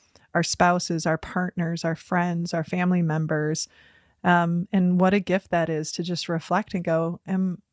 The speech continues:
am I moving forward? Is it different?" Um, that, that was just a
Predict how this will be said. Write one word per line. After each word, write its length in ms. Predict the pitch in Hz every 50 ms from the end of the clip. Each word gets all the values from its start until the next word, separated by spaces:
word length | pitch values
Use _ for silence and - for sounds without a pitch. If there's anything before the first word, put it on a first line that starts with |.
| _
am 180 | - 196 196 196
I 80 | 196 196
moving 380 | 190 190 190 202 214 202 202 190
forward? 540 | - - 156 170 180 196 220 247 262 254
Is 200 | - - 175 -
it 180 | 185 165 170 175
different?" 600 | 180 170 165 - - 240 254 277 285 - - - _ _ _ _ _ _ _ _ _ _ _ _ -
Um, 180 | 175 175 175 170
that, 240 | 185 202 220 202 - 190
that 240 | 170 196 214 214 202
was 160 | 180 170 -
just 240 | 170 160 - - 175
a 260 | 165 160 156 156